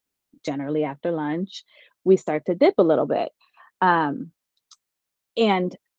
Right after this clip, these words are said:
I notice one of the things that I actually really like to do, and I talk to my clients about, so I'd love to hear your feedback, is around that end of the day, my end of the day, I stop seeing clients around two, three o'clock generally.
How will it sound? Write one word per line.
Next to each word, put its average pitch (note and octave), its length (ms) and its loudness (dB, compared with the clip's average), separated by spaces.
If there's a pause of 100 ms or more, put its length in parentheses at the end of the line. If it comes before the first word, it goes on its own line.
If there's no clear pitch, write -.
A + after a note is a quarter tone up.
(120)
I G#3 220 0
notice F3+ 580 2
one F#3 200 -4
of A#3+ 60 0
the A3+ 60 -2
things F#3 200 -2
that D#3+ 100 -4
I E3 180 -6
actually G3 240 -4
really E3 240 2
like D#3 220 -4
to E3 80 -6
do, E3+ 160 -4
and E3+ 120 -6
I D3+ 80 -8
talk D3 260 -10
to E3 60 -12
my D3 120 -8
clients D3 360 -10
about, F#3+ 240 0
so D#3 100 -8
I'd D3+ 120 -10
love D3+ 200 -10
to E3+ 80 -16
hear D#3+ 160 -10
your C#3+ 180 -10
feedback, F3 460 -4
is D3+ 280 -2 (840)
around F#3 560 2
that F3 340 2 (480)
end F#3 200 2
of F3+ 80 0
the F3+ 120 4
day, E3+ 360 4
my E3 260 -6
end E3+ 220 -4
of E3 60 0
the E3+ 100 0
day, D#3+ 220 -4
I D#3 80 -6
stop F3+ 260 -10
seeing D3 180 -4
clients D3 320 -10
around D#3+ 360 -12 (160)
two, D#3 260 -4
three D3+ 200 -6
o'clock D#3 360 -6
generally. C#3+ 540 -4